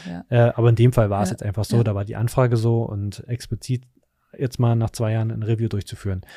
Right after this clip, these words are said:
Speaker 1: Genau.
Speaker 2: Genau, und das ist natürlich auch unheimlich wichtig, weil es,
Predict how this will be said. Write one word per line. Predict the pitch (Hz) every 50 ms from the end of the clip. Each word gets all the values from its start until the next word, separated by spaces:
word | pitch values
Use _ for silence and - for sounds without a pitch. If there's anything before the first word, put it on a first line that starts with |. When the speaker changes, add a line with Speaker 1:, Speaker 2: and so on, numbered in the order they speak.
| - -
Speaker 1:
Genau. | 208 196 185 180 180
Speaker 2:
Genau, | 160 123 104 95
und | 95 90
das | 95 - - -
ist | 87 - 120 -
natürlich | 120 117 - 139 123 -
auch | - 175 -
unheimlich | - 160 139 135 135 123 113 -
wichtig, | 143 - - 147 117
weil | 120 117 120 127 - -
es, | 131 - - - - - -